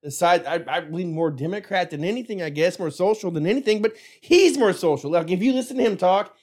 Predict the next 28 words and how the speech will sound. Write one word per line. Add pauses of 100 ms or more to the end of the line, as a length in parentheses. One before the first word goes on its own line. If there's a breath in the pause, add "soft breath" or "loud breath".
(160)
he
wants
the
best (420)
for
everybody.
He
wants
to,
he
wants
to
make
it
to
where (280 soft breath)
we
all
know
the
truth, (360)
and
he
wants
the
American
people
to,